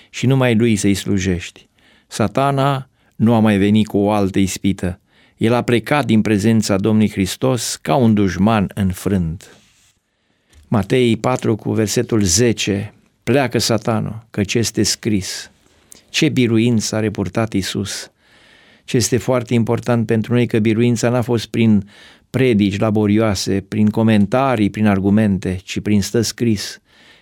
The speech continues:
Iisus nu numai că cunoștea cuvântul, îl trăia, depindea de el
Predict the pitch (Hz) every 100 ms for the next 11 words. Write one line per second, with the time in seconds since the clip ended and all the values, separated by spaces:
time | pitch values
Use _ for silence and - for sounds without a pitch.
0 | - 95 - 131 127 - 117 139 139 117
1 | - 123 110 - 117 - 104 110 101 92
2 | 98 95 _ _ - - 101 92 107 101
3 | 98 131 117 - _ _ _ - 101 107
4 | - 104 95 123 110 101 95 113 101